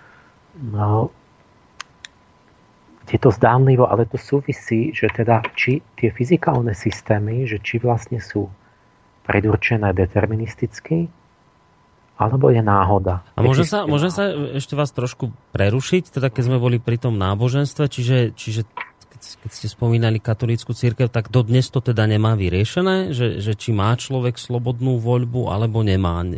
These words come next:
Speaker 2: Ešte stále tam sú tie dva smery také, že, že teda
Speaker 1: No,
Speaker 2: jedni tvrdia áno, druhý nie, alebo sa to nejako
Speaker 1: k-,
Speaker 2: utriaslo vplyvom
Speaker 1: k-,
Speaker 2: rokov?
Speaker 1: katolíci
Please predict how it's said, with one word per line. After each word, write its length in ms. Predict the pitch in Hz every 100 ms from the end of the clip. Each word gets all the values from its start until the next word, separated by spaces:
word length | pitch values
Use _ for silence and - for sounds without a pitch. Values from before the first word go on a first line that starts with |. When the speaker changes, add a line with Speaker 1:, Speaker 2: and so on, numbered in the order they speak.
| - - -
Speaker 2:
Ešte 320 | - 107 135
stále 380 | - 113 117 160
tam 180 | 185
sú 140 | 190 175
tie 180 | 180 147
dva 220 | - 107 113
smery 440 | - 117 135 175
také, 380 | 165 160 170 156
že, 140 | 143 131 _ _ _ _ _ _ -
že 120 | - 110
teda 180 | 117
Speaker 1:
No, 40 | 147
Speaker 2:
jedni 140 | 147 147
tvrdia 360 | 131 139 123
áno, 280 | 110 139 156
druhý 320 | 139 135 117
nie, 280 | 117 123 156
alebo 320 | 170 151 135
sa 100 | 135
to 140 | 139 131
nejako 280 | 127 120 151
Speaker 1:
k-, 80 |
Speaker 2:
utriaslo 400 | 139 165 180 - 175
vplyvom 460 | - 165 156 160
Speaker 1:
k-, 80 | 156
Speaker 2:
rokov? 280 | 147 160 151 135
Speaker 1:
katolíci 540 | 170 170 170 175 -